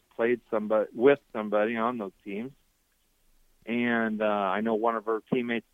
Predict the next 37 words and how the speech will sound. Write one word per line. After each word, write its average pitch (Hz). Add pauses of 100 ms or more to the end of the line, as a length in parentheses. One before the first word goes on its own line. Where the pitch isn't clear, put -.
(160)
uh, 107
Emma 117
Kauf, 135
is 110
at 101
Georgia 107 (140)
Tech. 147 (160)
She 117
was 107
all 104
A 110 (120)
C 110
C. 113
So 131
she 170
was 175
surrounded 156
by 139
a 120
bunch 135
of 113
like-minded 127 (100)
kids 151 (920)
with 113
like-minded 120
goals, 139 (1040)
and 117
it 110
pushed 135
her 127 (180)
skills. 131 (600)
You 117
know, 127 (120)
she 123
experienced 123 (120)
failure, 113 (880)
uh, 101